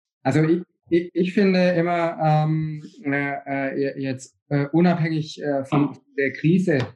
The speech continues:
ähm, die, die Rahmenbedingungen, die werden sich immer ändern. Und, äh, mit den Rahmenbedingungen muss man, äh, klarkommen, egal ob das jetzt, äh, aktuell, äh,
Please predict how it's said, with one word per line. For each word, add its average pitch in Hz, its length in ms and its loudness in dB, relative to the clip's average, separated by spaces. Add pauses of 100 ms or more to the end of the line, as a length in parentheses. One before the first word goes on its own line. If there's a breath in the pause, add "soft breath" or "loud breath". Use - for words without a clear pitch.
(180)
ähm, 135 340 0
die, 139 260 2
die 135 120 0
Rahmenbedingungen, 165 960 0
die 156 120 0
werden 151 300 2
sich - 280 -8
immer 170 400 2
ändern. 135 520 2
Und, 131 380 -6
äh, 139 380 -2
mit 143 160 -2
den 147 140 0
Rahmenbedingungen 156 920 0
muss 156 200 -8
man, 151 320 0
äh, 139 240 -4
klarkommen, 165 680 -2
egal 139 360 0
ob 147 160 -2
das 147 200 -10
jetzt, - 340 -8
äh, 135 160 0 (420)
aktuell, 147 760 0
äh, 139 360 -8